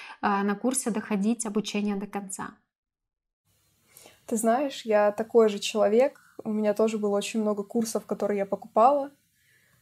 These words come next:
Speaker 2: И потом очень долго себя ругала за то, что вот, у тебя закончился доступ, ты так ничего и не посмотрела, как же так?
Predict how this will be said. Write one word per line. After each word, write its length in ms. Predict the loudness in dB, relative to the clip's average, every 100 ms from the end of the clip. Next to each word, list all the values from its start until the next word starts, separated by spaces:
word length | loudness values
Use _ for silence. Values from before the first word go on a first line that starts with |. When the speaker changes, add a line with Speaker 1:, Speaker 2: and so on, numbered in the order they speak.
| _ -4
Speaker 2:
И 80 |
потом 220 | 2 6 6
очень 220 | 4 8
долго 240 | 8 8
себя 260 | 2 2 4
ругала 360 | 6 8 8
за 100 | 4
то, 60 | -4
что 180 | -8 -4
вот, 400 | 2 2 2 -2 -12 _ _ _ _ _
у 80 | -8
тебя 240 | -2 2 4
закончился 560 | 6 4 2 0 0
доступ, 480 | 4 2 2 -6 -12 _ -8
ты 100 | -2
так 160 | 0
ничего 300 | 0 0 2
и 60 | 2
не 100 | 0
посмотрела, 640 | -6 -4 -4 2 4 4
как 180 | 0 -4
же 120 | -4
так? 280 | -4 -4 -4